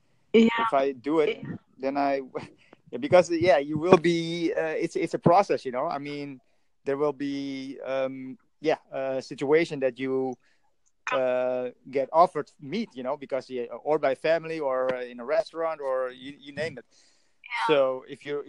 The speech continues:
Speaker 2: if you're still that strong enough to, to not eat it, yeah, then, then
Speaker 1: I
Speaker 2: by all
Speaker 1: wish
Speaker 2: means,
Speaker 1: I'm gonna
Speaker 2: you're
Speaker 1: say like that.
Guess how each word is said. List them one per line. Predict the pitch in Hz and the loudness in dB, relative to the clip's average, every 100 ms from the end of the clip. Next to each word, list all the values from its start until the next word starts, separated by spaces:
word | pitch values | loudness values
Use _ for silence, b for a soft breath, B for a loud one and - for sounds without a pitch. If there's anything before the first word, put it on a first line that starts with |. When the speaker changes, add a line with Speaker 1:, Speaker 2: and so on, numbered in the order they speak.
| 139 | -16
Speaker 2:
if | - 143 | -12 -10
you're | |
still | 139 165 160 | -8 -4 0
that | 151 143 | 0 -2
strong | - 170 170 | 2 4 4
enough | 160 151 - | 2 -6 -6
to, | 135 135 135 131 - | -10 -12 -12 -14 -12
to | 131 127 123 123 | -10 -10 -10 -8
not | 127 147 - | -2 -2 -2
eat | 160 185 | -4 0
it, | 214 - | 0 0
yeah, | 120 127 | -4 -2
then, | 139 113 - - 120 | -6 -6 -18 -20 -10
then | 127 127 - - - | -8 -8 -10 2 10
Speaker 1:
I | 247 - | 10 10
Speaker 2:
by | 233 | 6
all | 202 | 8
Speaker 1:
wish | - - | 8 8
Speaker 2:
means, | 220 | 10
Speaker 1:
I'm | 220 208 | 10 10
gonna | - | 6
Speaker 2:
you're | 120 120 127 - | 0 -2 -4 6
Speaker 1:
say | 196 196 | 8 8
like | 175 180 | 4 2
that. | 101 | 2